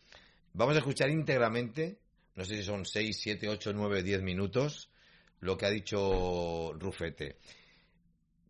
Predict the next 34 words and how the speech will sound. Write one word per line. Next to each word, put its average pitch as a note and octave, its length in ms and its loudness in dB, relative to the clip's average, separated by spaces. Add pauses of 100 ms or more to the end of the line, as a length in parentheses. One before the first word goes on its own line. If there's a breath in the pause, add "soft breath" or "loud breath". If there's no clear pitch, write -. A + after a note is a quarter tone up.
Todo A#2+ 180 6
esto B2 180 4
lo B2 100 8
ha A2+ 40 6
dicho A2+ 220 2
en - 20 2
la G2+ 80 2
presentación F#2 720 -2
de E2+ 840 0
Matías E2 680 0
Vargas, G2+ 460 2
el D#2 580 -2
Monito E2+ 400 -2
Vargas, F#2+ 540 0 (500 loud breath)
que G2 140 -2
yo A2 120 4
siempre B2+ 280 2
les G2+ 100 2
he G#2 80 4
dicho A2 280 0
a F#2+ 40 2
lo F2+ 100 0
largo G2 220 2
de F#2+ 80 2
estos E2+ 220 -6
programas F#2 420 0
que F#2+ 100 -8
hacíamos F2 440 -4
en, D#2 500 -6
en D#2+ 140 -4
Navata F2 420 4
y F2 80 0
en E2+ 80 -4
Torremirona, F2+ 680 0